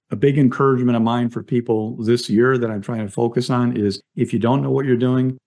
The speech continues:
don't risk any real money in the markets until you learn what you're doing or until you prove to yourself you know what you're doing. I've seen a lot of people trying to train themselves,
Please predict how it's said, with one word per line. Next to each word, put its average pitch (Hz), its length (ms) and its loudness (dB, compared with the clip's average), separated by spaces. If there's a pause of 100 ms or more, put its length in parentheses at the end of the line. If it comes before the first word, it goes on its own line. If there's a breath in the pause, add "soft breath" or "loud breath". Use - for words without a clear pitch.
(120)
don't 120 300 0
risk 123 320 0
any 120 160 2
real 117 220 0
money 117 260 -2
in 107 60 -4
the 113 60 -6
markets 110 460 -6
until 104 320 -2
you 101 360 -2
learn 120 360 2
what 139 120 -4
you're 127 120 2
doing 139 360 0
or 107 160 -2
until 104 220 -4
you 98 120 0
prove 123 320 2
to 139 100 -2
yourself 123 360 0
you 117 80 -2
know 113 120 -2
what 113 120 -4
you're 110 80 -2
doing. 120 320 0 (640 soft breath)
I've 113 240 0
seen 131 260 4
a 113 60 2
lot 117 260 0
of 113 80 -2
people 123 400 -4
trying 127 360 2
to 113 60 -2
train 127 340 -2
themselves, 139 580 -4